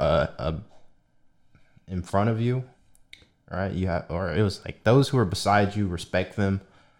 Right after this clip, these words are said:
Those who are behind you, protect them. And then those who are in front of you, you know, um,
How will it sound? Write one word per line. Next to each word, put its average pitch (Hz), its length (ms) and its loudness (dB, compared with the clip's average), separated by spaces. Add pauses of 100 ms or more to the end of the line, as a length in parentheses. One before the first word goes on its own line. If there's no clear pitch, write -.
(160)
Those 95 220 4
who 101 140 4
are 85 100 2
behind 90 480 2
you, 98 300 0 (840)
protect 92 460 -4
them. 104 400 -2
And 87 120 -4
then 85 180 0
those 87 240 0
who 90 140 -2
are 80 80 0
in 73 100 -4
front 82 240 0
of 78 120 -4
you, 78 200 -6 (800)
you - 100 -12
know, - 260 -10
um, - 500 -6